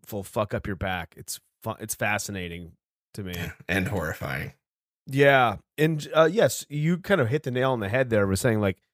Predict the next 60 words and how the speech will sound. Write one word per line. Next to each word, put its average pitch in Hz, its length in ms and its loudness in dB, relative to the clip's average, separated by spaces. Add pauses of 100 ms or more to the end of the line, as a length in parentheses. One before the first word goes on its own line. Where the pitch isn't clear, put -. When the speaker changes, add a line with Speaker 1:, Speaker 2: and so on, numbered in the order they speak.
(100)
Speaker 1:
a 123 100 2
mattress 110 540 0
injury. 90 520 -2
Just - 280 -6
that, 139 240 6
'cause 143 320 4
Speaker 2:
<laughs> 151 340 2
Speaker 1:
that 151 220 8
is 156 200 8
just 151 200 -4
like, 139 260 8
"No, 190 140 8
I 175 140 12
slept 180 340 4
wrong, 143 340 6
so 127 140 0
now 113 180 2
I'm 139 80 2
fucked - 460 2
up - 180 4
for 127 140 2
a 113 60 0
few 117 200 0
<laughs> 113 80 2
days," 170 480 4
which 156 160 0
is 90 60 8
Speaker 2:
Yeah. 80 240 2 (500)
Speaker 1:
really 156 120 8
Speaker 2:
And 180 60 10
then 185 120 10 (100)
Speaker 1:
crazy. 120 360 6
Speaker 2:
it, 123 40 4
and 139 100 6
it 151 120 6
always 147 500 8
makes 117 380 4
it 110 200 2
worse. 104 680 6
Like, 98 200 6
I 107 60 6
was 117 160 2
explaining 104 520 2
this 104 140 0
to 110 100 -4
Kenda 101 420 0
today, 107 400 2
that 98 180 2
it's 87 200 -2
like, 87 260 -4
this 131 160 6
is 123 100 2
the 117 80 -4
problem 87 440 2
that 73 100 -2
I 73 80 -2
have. - 320 -4
My 120 140 4
back 139 320 2
hurts, 73 420 0